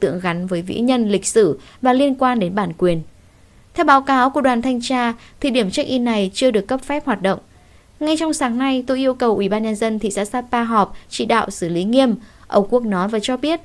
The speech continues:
Sapa hiện có hai mươi điểm check-in do người dân xây dựng cho khách du lịch đến tham quan, chụp ảnh.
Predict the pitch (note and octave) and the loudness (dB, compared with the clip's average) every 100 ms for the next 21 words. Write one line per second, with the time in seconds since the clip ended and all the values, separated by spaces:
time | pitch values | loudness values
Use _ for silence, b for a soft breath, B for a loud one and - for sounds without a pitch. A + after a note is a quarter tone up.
0 | B - - D#4+ D#4 D4+ C#4+ - A3 A3+ | B -8 -6 0 2 2 0 -2 -2 -2
1 | C4+ C#4+ A#3+ G3+ F3 B3+ B3 A#3+ G3+ B | -2 0 2 2 0 -2 0 0 0 B
2 | - - A3+ G#3 F#3 G#3+ G3+ A3 G#3 F#3+ | -4 0 2 2 2 0 0 2 4 2
3 | F3+ A3 C4 C4 A#3+ A3+ G3 F3+ E3+ F#3 | 0 -4 -4 -4 0 0 0 0 -2 -2
4 | G3+ G3+ G3 F#3+ G3 G3 F#3+ | -4 0 0 0 -4 -2 -4